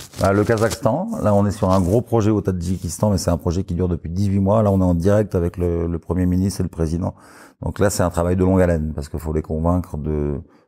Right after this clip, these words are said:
faut leur expliquer ce qu'est Bitcoin. Il faut qu'ils y voient un intérêt. Et c'est, c'est, c'est pas très rapide. Mais dans ce pays-là, c'est un, hyper intéressant parce qu'ils sont en train de faire un hub électrique pour optimiser leur, leur, leur production et leur distribution.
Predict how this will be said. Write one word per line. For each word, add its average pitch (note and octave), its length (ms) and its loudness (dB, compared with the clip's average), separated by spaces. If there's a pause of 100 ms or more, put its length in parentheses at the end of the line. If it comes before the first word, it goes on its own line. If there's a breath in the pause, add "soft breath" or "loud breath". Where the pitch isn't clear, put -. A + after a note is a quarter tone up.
faut - 100 -4
leur D#2 100 2
expliquer F#2 320 -2
ce - 60 -8
qu'est F#2+ 100 0
Bitcoin. G#2+ 600 0
Il - 60 -18
faut E2 120 -8
qu'ils E2 180 -4
y F2 40 2
voient F2 160 2
un F2 120 2
intérêt. E2+ 400 -2 (880 loud breath)
Et E2+ 340 4
c'est, - 280 -2
c'est, D#2 720 0
c'est - 140 -4
pas G#2 100 2
très G#2 140 -2
rapide. F2 400 -2 (180)
Mais F2 220 2
dans G2 160 4
ce - 60 -8
pays-là, G#2+ 260 4
c'est - 100 -2
un, F#2 360 0
hyper G2+ 280 0
intéressant G#2 320 2
parce A2 120 0
qu'ils F#2+ 100 -4
sont G2 80 2
en F#2 60 0
train F#2+ 120 0
de F2 60 0
faire F2 180 0
un G2 220 4
hub G2+ 80 2
électrique F#2+ 400 0
pour E2+ 140 -6
optimiser F2+ 440 -2
leur, F2 220 2
leur, F2 280 0 (360 loud breath)
leur F2 240 0
production F#2+ 560 -2 (440 loud breath)
et G2 80 0
leur F#2 120 4
distribution. F2+ 640 -4